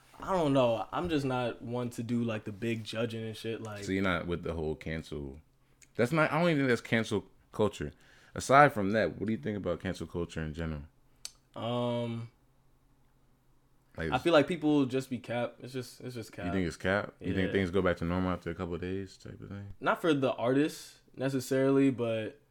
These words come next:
Speaker 2: for the regular everyday person.
Speaker 1: Yeah, for
Speaker 2: Yeah.
Speaker 1: everybody that's like, "Yo, I'm gonna cancel," whatever,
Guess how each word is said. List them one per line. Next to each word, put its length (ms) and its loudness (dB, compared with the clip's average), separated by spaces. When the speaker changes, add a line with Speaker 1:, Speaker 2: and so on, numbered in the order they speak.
Speaker 2:
for 220 0
the 120 -4
regular 320 0
everyday 340 -4
person. 480 -8
Speaker 1:
Yeah, 600 4
for 180 0
Speaker 2:
Yeah. 60 4
Speaker 1:
everybody 420 8
that's 160 2
like, 240 0
"Yo, 120 2
I'm 120 4
gonna 200 2
cancel," 880 -4
whatever, 200 -6